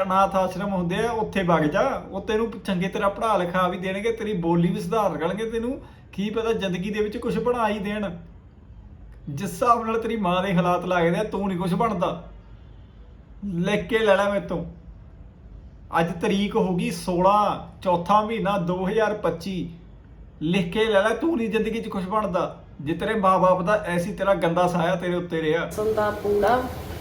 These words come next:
Speaker 2: ਤੇ ਪ੍ਰਗਟ ਕਹਿੰਦਾ ਮੰਮੀ ਪੂੜਾ ਖਾਣਾ, ਸਕੂਲੋਂ ਆਇਆ ਸੀਗਾ। ਤੇ ਮੈਂ ਕਿਹਾ ਚਲੋ ਬੇਸਣ ਪਿਆ ਵਾ ਤੇ ਆਪਾਂ ਬੇਸਣ ਦਾ ਪੂੜਾ ਬਣਾ ਲੈਂਦੇ ਹਾਂ। ਤੇ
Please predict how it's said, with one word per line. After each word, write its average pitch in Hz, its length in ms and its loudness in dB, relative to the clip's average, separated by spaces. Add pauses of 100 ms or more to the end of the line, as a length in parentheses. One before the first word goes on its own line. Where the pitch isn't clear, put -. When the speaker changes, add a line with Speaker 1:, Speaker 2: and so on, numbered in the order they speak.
(520)
Speaker 2:
ਤੇ 180 360 4 (540)
ਪ੍ਰਗਟ 202 300 4
ਕਹਿੰਦਾ 208 220 4
ਮੰਮੀ 214 280 4
ਪੂੜਾ 208 320 0
ਖਾਣਾ, 208 300 0
ਸਕੂਲੋਂ 208 440 0
ਆਇਆ 214 220 2
ਸੀਗਾ। 220 300 0 (2250)
ਤੇ 208 100 4
ਮੈਂ 208 60 4
ਕਿਹਾ 214 120 0
ਚਲੋ 214 260 2
ਬੇਸਣ 196 360 0
ਪਿਆ 190 360 0
ਵਾ 220 100 4 (1400)
ਤੇ 190 180 2
ਆਪਾਂ 185 240 0
ਬੇਸਣ 190 400 2
ਦਾ 202 80 2
ਪੂੜਾ 202 320 4
ਬਣਾ 233 220 4
ਲੈਂਦੇ 214 340 0
ਹਾਂ। 208 100 2
ਤੇ 208 140 0